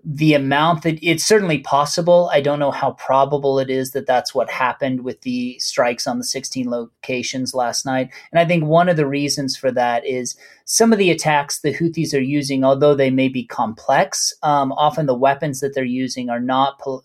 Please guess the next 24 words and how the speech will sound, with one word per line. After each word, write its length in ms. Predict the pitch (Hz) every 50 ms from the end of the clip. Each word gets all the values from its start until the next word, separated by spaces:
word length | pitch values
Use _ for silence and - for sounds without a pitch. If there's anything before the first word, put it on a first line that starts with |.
| -
uh, 240 | 156 143 131 123 123
particularly, 840 | - - 160 160 - 156 147 - 143 135 127 127 131 127 123 117 - - - - - _ -
um, 240 | 123 123 117 117
sophisticated. 880 | 113 - - - - 147 143 - - - 120 - 110 104 104 107 104 -
So 120 | - 127
they're 140 | 120 120 117
using 380 | 117 123 127 120 - 127 113 113
some 200 | - - 113 113
drones, 560 | 113 135 151 160 165 160 156 151 143 135 131
some 120 | - 120
off-the-shelf 680 | 113 127 135 123 - _ - - - 185 180 170 165 -
technology, 800 | - 151 139 - 151 143 135 135 135 131 131 - 135 127 120 - - - _
some 220 | - - 143 131
technology, 680 | - 127 123 - 139 127 123 127 127 127 120 - 123 117
some 220 | - - 127 120
components 640 | 113 - 123 117 - 127 127 131 131 123 117 - -
that 120 | 127 117
have 120 | 113 113
been, 240 | 117 117 117 113 110 - - - - _
um, 180 | - 117 113 110
smuggled 540 | 113 - - 147 143 143 143 135 131 123 127
in 160 | 123 123 120
from 200 | - 120 113 110
Iran. 520 | 110 117 131 143 151 151 147 139 131 131